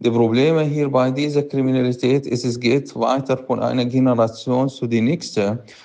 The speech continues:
Und in einer bestimmten kriminellen Struktur, wir haben jetzt gerade die dritte Generation involviert in, in solcher Kriminalität.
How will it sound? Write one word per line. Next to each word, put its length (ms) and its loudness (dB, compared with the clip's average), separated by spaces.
Und 260 2
in 160 2
einer 260 2
bestimmten 640 0
kriminellen 500 2
Struktur, 640 0
wir 200 2
haben 300 2
jetzt 220 -2
gerade 360 0
die 160 -2
dritte 300 -2
Generation 760 0
involviert 640 0
in, 280 -4
in 100 -2
solcher 560 0
Kriminalität. 1000 2